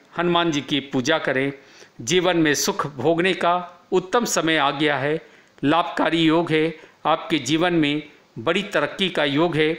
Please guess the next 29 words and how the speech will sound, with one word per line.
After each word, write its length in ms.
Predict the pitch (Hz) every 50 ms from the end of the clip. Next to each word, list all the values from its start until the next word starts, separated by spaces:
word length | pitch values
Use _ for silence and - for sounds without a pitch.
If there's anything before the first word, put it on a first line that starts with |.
| - - - - - - -
ऐसे 280 | 160 170 165 170 190 165
समय 280 | - 170 151 165 175
को 200 | 170 - 175 160
अपने 200 | - - 160 151
हाथ 220 | 135 101 139 160 165
से 200 | - - 175 160
ना 160 | 151 151 160
जाने 300 | 160 151 151 151 170 180
दें। 240 | 165 160 175 180 180 180 - - - - _ _ 135
जीवन 320 | 123 139 185 185 220 226
में 200 | 214 196 170 156
खुशियाँ 400 | - - 175 160 - - 190 175
तभी 300 | 160 - 160 139 165 196
बढ़ेगा 500 | 180 151 143 160 180 170 151 160 160 165 - - - - - _ 120
जब 260 | 113 160 175 165 160
आप 240 | 160 151 - - - -
कर्म 220 | 165 175 185 180
करेंगे, 560 | 156 - 160 160 170 170 170 156 160 165 165 165 - - - - - - - _ _ _ _ _ -
अपने 320 | 202 190 - 220 226 220
निद्रा 380 | 196 170 170 170 165 180 196 185
से 200 | 180 - 165 143
जागेंगे 680 | 131 143 139 143 143 165 170 160 147 143 139 139 143 - - _ _ _ -
और 200 | 147 143 147 - -
कर्म 200 | 165 170 175 170
के 200 | - - 156 147
रास्ते 360 | 131 139 135 131 - - 185 170
पर 180 | - - 147
आगे 260 | 143 131 139 143 170 180
बढ़ेंगे, 500 | 156 147 147 165 165 151 147 151 156